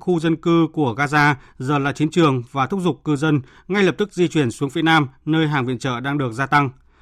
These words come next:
Hơn ba mươi xe tải đã vào giải Gaza trong hoạt động chở hàng viện trợ lớn nhất tới vùng chiến sự này kể từ khi xung đột giữa Israel và lực lượng Hamas nổ ra hôm mùng bảy tháng mười.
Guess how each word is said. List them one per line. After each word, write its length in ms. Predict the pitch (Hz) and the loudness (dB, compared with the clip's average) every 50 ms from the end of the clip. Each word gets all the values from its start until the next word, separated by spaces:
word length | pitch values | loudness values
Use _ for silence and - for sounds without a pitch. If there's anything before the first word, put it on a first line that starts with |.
| _ - - - - | _ -20 -20 -16 -8
Hơn 240 | - 202 202 202 196 | -2 0 0 2 2
ba 120 | 196 190 | 2 2
mươi 140 | 196 190 180 | 2 0 0
xe 100 | 190 185 | 0 -2
tải 280 | 180 175 156 139 120 | 0 2 2 2 2
đã 200 | 110 127 120 139 | 0 -2 -4 -4
vào 240 | 160 160 160 143 131 | -2 0 0 0 0
giải 240 | 123 139 131 120 110 | 0 -2 -2 -2 -2
Gaza 360 | 107 143 151 135 147 147 143 131 127 | -2 -4 -2 0 0 0 0 0 -4
trong 140 | - 151 135 | -6 -6 -4
hoạt 120 | 139 127 | -4 -4
động 200 | 113 123 123 120 | -4 -4 -6 -6
chở 180 | 113 - 135 120 | -6 -6 -6 -6
hàng 240 | 107 120 123 113 110 | -4 -4 -6 -6 -4
viện 160 | 120 131 120 | -6 -8 -8
trợ 220 | - - 135 127 110 | -6 -4 -4 -4 -4
lớn 220 | 127 123 127 131 | -4 -4 -2 0
nhất 320 | 151 208 226 - _ _ - | 0 -2 -2 -6 _ _ -8
tới 180 | 139 127 127 | -6 -4 -4
vùng 260 | 143 165 151 123 117 | -2 -2 -2 -2 -2
chiến 180 | 110 - 123 127 | -4 -4 -6 -6
sự 160 | 127 - 160 117 | -4 -6 -6 -2
này 220 | 135 131 127 120 - - - - _ _ | 0 0 0 0 -2 -6 -18 -20 _ _
kể 100 | - 143 | -8 -6
từ 180 | 127 131 147 139 | -2 0 -2 0
khi 180 | 127 - 175 160 | 2 0 0 0
xung 180 | - 170 175 | 0 -2 -2
đột 200 | 160 147 123 117 | 0 -2 -2 -4
giữa 100 | - 143 | -6 -6
Israel 420 | - 170 165 - 151 151 147 147 139 | -6 -6 -6 -4 -4 -2 -2 -2 -2
và 120 | 135 127 | -2 -2
lực 160 | 120 120 123 | -2 -2 -2
lượng 220 | 123 123 123 113 - - 127 | -2 -2 -4 -6 -10 -12 -10
Hamas 380 | 151 147 143 143 147 165 196 196 - - | -8 -6 -4 -4 -2 -2 -2 -4 -6 -8
nổ 220 | - 143 135 117 107 | -6 -4 -4 -4 -4
ra 160 | 127 139 139 | -2 -2 -2
hôm 220 | 131 123 147 147 | -2 -2 -4 -4
mùng 140 | 135 123 120 | -2 -4 -4
bảy 140 | 123 123 110 | -4 -4 -4
tháng 160 | - 135 156 | -4 -4 -2
mười. 220 | 156 147 131 123 | 0 2 2 0